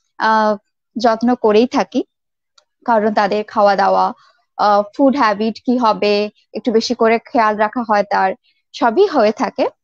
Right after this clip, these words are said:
কিন্তু সেটা যেন সঠিক ওয়েতে হয়, ঠিক আছে? তো যেমন ধরুন, আহ, কিছুজন মনে করেন যে একদমই হাঁটাচলা করা বা, আহ, এদিক ওদিক যাওয়া এরকম একদমই উচিত না,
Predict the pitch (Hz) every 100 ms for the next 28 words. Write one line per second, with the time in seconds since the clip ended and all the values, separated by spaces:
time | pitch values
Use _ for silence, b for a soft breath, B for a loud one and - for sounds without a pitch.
0 | _ _ - 269 403 - 294 302 339 427
1 | 302 247 330 269 220 208 - - - -
2 | _ _ 302 381 539 247 B B B _
3 | 277 277 277 247 285 285 285 277 285 262
4 | 240 226 220 220 _ _ 302 302 277 277
5 | 269 262 254 254 247 247 247 254 226 214
6 | 240 233 240 240 _ _ 247 233 240 240
7 | 226 220 226 214 214 214 214 214 220 220
8 | 214 - 196 - 233 226 233 226 220 214
9 | 220 208 214 220 214 226 208 208 226 240
10 | 202 220 247